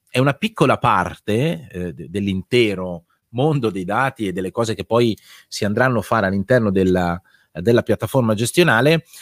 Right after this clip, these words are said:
però è come dire, chi bene incomincia è, è a metà dell'opera, no? Perché poi quei principi lì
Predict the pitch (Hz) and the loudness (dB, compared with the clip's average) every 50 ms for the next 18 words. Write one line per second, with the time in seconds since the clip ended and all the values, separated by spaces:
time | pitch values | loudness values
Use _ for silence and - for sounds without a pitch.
0 | - _ _ _ 190 208 180 151 151 180 - 120 - - 127 127 123 123 117 101 | -20 _ _ _ 4 6 6 6 6 4 2 0 -2 -2 0 0 2 2 2 2
1 | 95 92 85 - _ - 143 123 113 151 127 104 101 - 160 156 127 113 117 110 | 2 0 -2 -6 _ -10 -10 -4 -4 -4 -4 -4 -6 -6 -6 -6 -4 -6 -6 -8
2 | - - 139 131 135 147 156 - _ _ - 95 - - 104 98 95 95 92 - | -4 -2 -2 0 0 0 -2 -4 _ _ -14 -14 -12 -10 -10 -10 -8 -10 -12 -12
3 | - 95 87 92 90 101 131 131 104 90 - - 92 92 107 123 131 117 - _ | -12 -12 -12 -10 -6 -2 -2 -2 -2 -4 -6 -10 -8 -4 -4 -4 -4 -4 -6 _
4 | 107 - - 113 - 143 123 - _ - 165 170 - - 131 131 127 123 - - | -12 -12 -12 -6 -4 -4 -4 -2 _ -2 -2 -2 -2 -4 -4 -4 -4 -6 -8 -6
5 | - 156 139 131 123 113 117 107 95 90 90 101 120 143 139 | -8 -6 -6 -4 -4 -4 -2 -2 -2 -4 -4 -4 -4 -6 -8